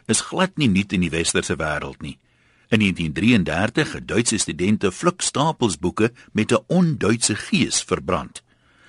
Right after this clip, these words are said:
Toevallig was die skrywers meestal Jode. Nuut gekerstende Christene het die Romeinse tempel, daar langs die stoombad in St. Bath,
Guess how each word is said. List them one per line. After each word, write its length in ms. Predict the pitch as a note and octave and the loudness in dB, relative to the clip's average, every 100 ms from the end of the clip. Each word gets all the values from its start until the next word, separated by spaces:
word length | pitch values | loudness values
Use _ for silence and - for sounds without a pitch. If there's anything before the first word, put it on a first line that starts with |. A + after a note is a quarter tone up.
| _ | _
Toevallig 420 | D3+ G#3+ G3+ D#3+ | 0 4 2 2
was 140 | A2 | 2
die 100 | A2 | 2
skrywers 480 | G2+ - E2+ E2 E2+ | 0 0 0 0 -4
meestal 420 | C#2 D2 - D2+ | -6 -10 -6 -6
Jode. 460 | D#2 F#2+ A#2+ D#2 D2 _ _ _ _ _ _ _ | -4 4 4 4 -2 _ _ _ _ _ _ _
Nuut 260 | G#2+ G#3 | 4 4
gekerstende 600 | - C#3 A2+ G#2+ - E2+ | 2 0 2 0 2 0
Christene 500 | - B2 D3 - G#2 | 2 2 2 2 4
het 140 | F#3 G#2+ | 4 2
die 100 | D2+ | -2
Romeinse 500 | C#2+ F#2 A2+ - - | -2 0 0 0 -2
tempel, 440 | A#2 C3+ C#3+ F#3+ - - _ | 0 2 4 2 0 -16 _
daar 260 | - G2 A2 | -2 2 4
langs 220 | F#2+ F2+ | 4 0
die 100 | D#2 | -6
stoombad 460 | - B2 A#2+ E2 | 0 2 2 0
in 120 | E2 E2 | -2 -4
St. 240 | D#2+ C#2 | -4 -2
Bath, 360 | F#2 A#2 A#2+ | 2 4 2